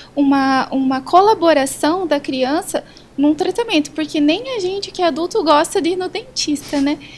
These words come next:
Então, é, pra, pra criança também não é fácil, eles têm um tempo de cadeira menor, então eles têm,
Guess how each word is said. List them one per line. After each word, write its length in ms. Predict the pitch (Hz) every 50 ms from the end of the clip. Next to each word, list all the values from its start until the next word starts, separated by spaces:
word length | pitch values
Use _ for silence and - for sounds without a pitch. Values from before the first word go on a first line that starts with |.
| - - - -
Então, 460 | 294 294 294 - 320 285 302 320 330 - - - - - - - - - - -
é, 160 | 262 254 254
pra, 360 | 254 - - 302 294 285 285
pra 200 | 285 - 302 269
criança 440 | 277 - 302 294 294 302 302 349 311
também 320 | - 330 277 285 311 403
não 120 | 427 427 392
é 120 | 349 339
fácil, 300 | - - 262 247 - 294
eles 120 | 269 277
têm 160 | - - 277 277
um 100 | 285 294
tempo 480 | 294 285 - 294 302 349 349 - 330
de 140 | 269 262 294
cadeira 500 | 294 - 311 269 220 262 262 262 269 262
menor, 360 | 254 262 269 277 277 277 277
então 180 | 262 269 269 277
eles 160 | 254 269 269
têm, 300 | - - 302 294 302 -